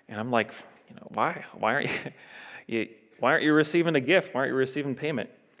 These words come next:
And I think it, I can think of at least two reasons why he didn't receive a gift. The first is because Elisha didn't do anything.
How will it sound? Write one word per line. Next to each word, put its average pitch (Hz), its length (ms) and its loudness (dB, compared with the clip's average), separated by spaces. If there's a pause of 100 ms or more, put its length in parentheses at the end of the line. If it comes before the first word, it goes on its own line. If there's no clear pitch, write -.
And 127 100 2
I 139 60 4
think 190 220 0
it, - 100 -2
I 156 80 2
can 170 160 -4
think - 180 -4
of 135 220 2
at 139 160 4
least 160 220 -4
two 151 180 -6
reasons 131 560 -6 (460)
why 131 260 4
he 127 100 -2
didn't 117 200 0
receive 107 340 -6
a 104 80 -6
gift. - 340 -12 (680)
The 120 60 -12
first - 480 4 (380)
is 131 100 -4
because 131 340 0 (100)
Elisha 127 360 4
didn't 107 180 -2
do 123 160 -2
anything. 101 300 -8